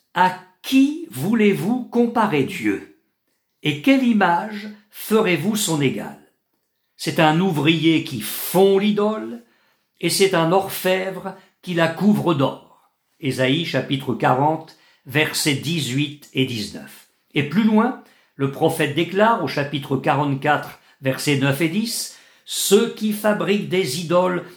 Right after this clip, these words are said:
ne sont tous que vanité, et leurs plus belles œuvres ne servent à rien. Elles le témoignent elles-mêmes, elles n'ont ni la vue, ni l'intelligence,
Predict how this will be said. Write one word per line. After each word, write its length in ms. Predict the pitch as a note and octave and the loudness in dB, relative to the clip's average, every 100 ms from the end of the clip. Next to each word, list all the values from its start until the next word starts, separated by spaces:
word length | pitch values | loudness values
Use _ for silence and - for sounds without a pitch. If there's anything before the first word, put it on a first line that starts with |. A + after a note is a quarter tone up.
| - | -6
ne 160 | D#3+ | -2
sont 260 | F3 D#3+ E3 | 0 0 -2
tous 760 | - - D4+ D#4 - - - - | -4 4 6 6 2 -8 -8 -2
que 80 | |
vanité, 760 | E3 C3+ C#3+ C3+ - F3+ A#3 - - _ _ | 0 0 0 -2 0 0 0 -4 -20 _ _
et 80 | E3+ | -2
leurs 320 | D#3+ C#3 - | 0 0 -2
plus 340 | - G#3+ D4+ C4+ | 0 4 6 6
belles 340 | G#3 F3+ - | 4 2 2
œuvres 460 | C3+ C3+ D#3+ D#3+ F3 _ - | 2 2 -2 -12 -14 _ -4
ne 180 | C#3 | 0
servent 500 | C#3 - C#3 C3 - | 0 0 -2 -2 -4
à 140 | A#2+ F#2 | -4 -2
rien. 440 | G2+ A2 A#2 - - _ _ _ _ _ | -4 -4 -4 -6 -10 _ _ _ _ _
Elles 220 | D3+ D#3 | 2 2
le 180 | D#3 D3 | 2 0
témoignent 580 | C#3+ D3+ D3+ D3+ C#3+ C3+ | 2 0 2 2 4 4
elles-mêmes, 720 | C#3 D#3+ F#3 G#3 G#3 G#3 - - _ _ _ | 2 2 2 2 2 0 -2 -16 _ _ _
elles 280 | D3+ D#3 D#3 | 0 0 2
n'ont 200 | D3+ C#3+ | 0 0
ni 220 | D#3 A#3 | 2 4
la 160 | A#3 A3 | 2 2
vue, 440 | G3+ A#3 A#3 - _ _ _ - | 0 -2 -4 -10 _ _ _ -12
ni 320 | G#2+ C#3 G3+ | -4 2 4
l'intelligence, 1080 | G3 F#3+ F3 D#3+ C3 B2+ C#3 - - - | 4 2 0 0 0 0 -2 -10 -12 -14